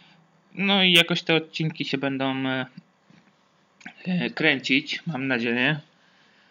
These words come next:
No to nie przedłużając, zaczynamy. Wchodzimy na W dwadzieścia jeden, na naszego Magusa. Odbieramy wartę, no bo od razu co pierwsze, co, co się pokazało.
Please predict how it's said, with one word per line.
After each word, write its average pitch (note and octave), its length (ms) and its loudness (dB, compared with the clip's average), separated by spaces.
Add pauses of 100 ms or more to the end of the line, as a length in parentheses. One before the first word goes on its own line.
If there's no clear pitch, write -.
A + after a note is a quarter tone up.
(560)
No F#3+ 140 0
to D#3+ 300 2
nie D3 120 2
przedłużając, C#3+ 720 0
zaczynamy. C#3+ 560 -2 (540)
Wchodzimy C3 440 -2
na G#2 260 -4 (140)
W C3+ 220 -2
dwadzieścia A#2 460 -2
jeden, C#3 320 0
na A#2 120 2
naszego A#2 380 -2
Magusa. B2+ 560 0 (2000)
Odbieramy B2 580 0
wartę, B2 520 -2 (120)
no B2+ 140 -8
bo A2 220 -12 (520)
od A#2 160 -10
razu A#2+ 280 -2
co A#2 280 -4 (340)
pierwsze, A#2 380 0
co, A#2 200 -6
co A2 160 -10
się A2+ 140 -12
pokazało. B2+ 580 -2